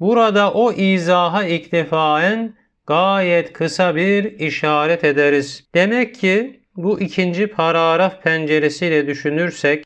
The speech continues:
altıncı meselede Rabbimizi nerelerden öğrenmişiz?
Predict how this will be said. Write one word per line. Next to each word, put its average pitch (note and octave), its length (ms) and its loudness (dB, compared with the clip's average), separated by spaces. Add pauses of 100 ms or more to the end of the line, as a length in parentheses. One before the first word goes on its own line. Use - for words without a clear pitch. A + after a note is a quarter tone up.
altıncı G3 720 2
meselede D#3 680 2
Rabbimizi D#3+ 1000 -2 (200)
nerelerden D3+ 960 0
öğrenmişiz? C#3 1120 -2